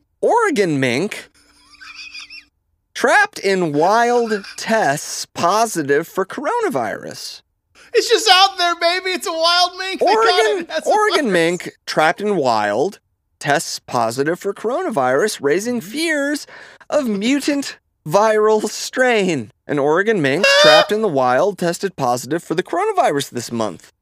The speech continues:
Speaker 2: <laughs> Good, good. <laughs> It's great.
Speaker 1: All right, okay.
Speaker 2: So we zoomed in, <laughs> state level.
Speaker 1: Okay, so let's just enhance. And, uh, yeah, that's terrifying. Apparently, Sarah,
Speaker 2: Good.
Speaker 1: you know, 'cause Sa-, Sarah's,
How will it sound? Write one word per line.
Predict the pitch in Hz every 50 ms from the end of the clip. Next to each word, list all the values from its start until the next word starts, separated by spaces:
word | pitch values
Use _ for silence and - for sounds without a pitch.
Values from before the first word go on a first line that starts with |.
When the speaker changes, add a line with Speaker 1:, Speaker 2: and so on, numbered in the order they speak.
| _ _
Speaker 2:
<laughs> | - - - - 294 - - - - -
Good, | - 440 466 494 508 508 494 494 - - - - - _
good. | - 508 523 494 523 523 523 466 302 - -
<laughs> | - - - - - - - - - - - - - - -
It's | - - -
great. | - 440 453 466 480 480 453 453 453 - 339
Speaker 1:
All | 359 403 453 466 453
right, | 403 - - _ _ -
okay. | - - - 427 453 440 370 262 - - _ _ _
Speaker 2:
So | - - 262 247
we | 247 233
zoomed | 202 185 269 285 294 285 262 247
in, | 240 233 240 247 269 370 415 - - -
<laughs> | - -
state | - - - - 254 233 226 208
level. | 208 202 196 208 233 214 - - -
Speaker 1:
Okay, | - - - 494 359 170 143 123
so | - - 123 127
let's | 127 - - -
just | 143 139 - -
enhance. | 117 117 107 123 139 196 240 269 359 349 - - - _ - - - - - - - - _ _ _ _ _ -
And, | - 247 302 392 415 415 440 440 415 -
uh, | - - - - 359 359 359 359 370 370 415 415 403 403 403 403 403 403 392 392 415 381 220
yeah, | 208 294 403 466 466 381
that's | 294 262 - -
terrifying. | - 403 381 415 403 - 285 262 196 160 147 135
Apparently, | 127 160 160 - 220 285 311 262 226 208 180
Sarah, | 165 - 226 254 -
Speaker 2:
Good. | - 185
Speaker 1:
you | 190
know, | 185 175
'cause | - 185 170 -
Sa-, | - 214 185 113
Sarah's, | - - 202 226 220 208 190 160 -